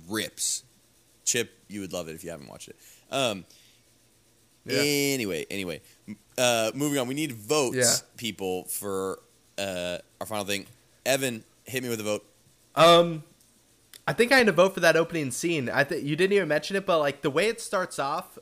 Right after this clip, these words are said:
Speaker 2: with them literally just coming across, like, the, the dead knight, like, their own knight who's just dead, and then they're just kicking the shit out of him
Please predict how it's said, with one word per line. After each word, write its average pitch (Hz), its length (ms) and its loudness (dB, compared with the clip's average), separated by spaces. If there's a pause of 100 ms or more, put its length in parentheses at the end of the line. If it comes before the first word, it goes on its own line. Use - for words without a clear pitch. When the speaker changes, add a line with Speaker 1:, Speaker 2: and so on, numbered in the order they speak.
Speaker 2:
with 143 380 -4
them 147 460 -6 (140)
literally 143 260 -4
just 143 200 -10
coming 135 420 -8
across, - 420 -8
like, - 260 -12
the, 117 180 -8 (440)
the 123 100 -8
dead 120 380 -8
knight, 127 400 -8
like, 123 280 -6
their 131 260 0
own 131 280 -4
knight 135 220 -2
who's 156 180 -4
just 151 180 -4
dead, 151 260 -2
and 156 140 -2
then 165 140 -2
they're 175 140 -4 (240)
just - 180 -12
kicking 180 320 -6
the 151 80 -6
shit 127 280 -6
out 147 200 0
of 160 80 -6
him 185 360 2